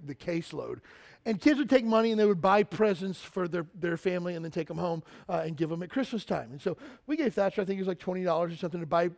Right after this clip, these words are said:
Christmas gifts for the whole family and for his grandparents and stuff like that. And so, uh, he went to school, bought a bunch of stuff, and he came home. That day he says, "You guys gotta open these right now because they're that good." And she's like, "No, but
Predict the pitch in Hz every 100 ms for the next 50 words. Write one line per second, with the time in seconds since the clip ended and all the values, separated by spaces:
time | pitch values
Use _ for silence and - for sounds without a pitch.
0 | - 202 175 180 - 175 - 175 170 175
1 | 156 156 156 156 156 - 156 - - -
2 | 175 180 170 170 160 160 165 - 156 160
3 | 156 - 139 139 139 139 - 156 - -
4 | - - 196 208 226 226 - 220 220 190
5 | 202 202 196 185 185 185 190 190 190 180
6 | 196 208 196 185 175 170 - - _ 262
7 | 208 208 220 139 220 214 202 170 185 160
8 | 175 170 160 151 170 147 165 160 151 156
9 | 135 107 117 - 156 156 180 214